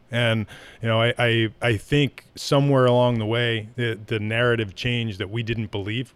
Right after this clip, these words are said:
We've always believed. You know, we, we, we believed enough to acquire those players. We believed enough to give them the opportunity.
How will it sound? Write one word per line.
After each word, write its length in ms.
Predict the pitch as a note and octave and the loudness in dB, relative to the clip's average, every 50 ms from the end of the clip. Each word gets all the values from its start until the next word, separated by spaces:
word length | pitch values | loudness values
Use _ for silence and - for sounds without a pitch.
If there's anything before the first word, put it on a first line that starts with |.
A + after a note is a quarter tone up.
| _ - | _ -4
We've 140 | B2 A#2 C3+ | -2 2 4
always 220 | C#3 D3 C3+ G#2+ | 4 4 4 2
believed. 420 | - F#2+ F2 F2+ F2 - - - - - - | 0 -6 -8 -8 -12 -16 -18 -20 -18 -8 -4
You 80 | A#2+ A#2 | -2 -2
know, 80 | G#2+ G#2+ | 0 2
we, 220 | A#2 A#2+ A2+ G#2+ | 0 0 0 -2
we, 280 | - - A#2 A2+ A#2 A#2 | -4 -4 -2 -2 -2 -2
we 200 | G2+ A#2 A#2+ A2+ | -2 -2 -4 -2
believed 460 | F#2+ A#2 A2+ A2 A#2+ B2+ B2+ A#2 A#2+ | -2 -2 0 0 2 0 0 0 0
enough 260 | A#2+ A#2+ B2 B2 - | 0 0 0 -2 -2
to 160 | - A#2+ A2 | -2 -2 -2
acquire 420 | G2 - - - G#2+ A2+ B2 C3+ C3+ | -2 -2 -2 -2 0 0 0 0 0
those 180 | C3+ C3+ - | -2 -2 -4
players. 400 | - - C3 C3 C#3 D3 C#3 A2+ | -6 -4 -4 -2 -2 -2 -2 -2
We 100 | A#2 G#2+ | -2 -4
believed 420 | F#2 G2 G#2 G#2 A2 A#2+ A#2 G#2+ A#2 | -2 -4 -4 -4 -2 -2 -2 -2 -2
enough 300 | A2 A2+ A#2 A#2+ - - | -2 -2 -2 -4 -4 -8
to 80 | - F2+ | -14 -6
give 240 | F2+ A2+ A#2 A2+ | -4 -4 -4 -2
them 180 | A2 A#2+ A#2+ A#2 | -2 -4 -2 -2
the 100 | A2 G#2+ | -2 -2
opportunity. 680 | A2+ A2+ - A2 F#2+ - - A2 A2 A#2+ A#2+ C#3 C#3+ | -2 -2 -4 -6 -8 -6 -6 -6 -4 -4 -4 -6 -8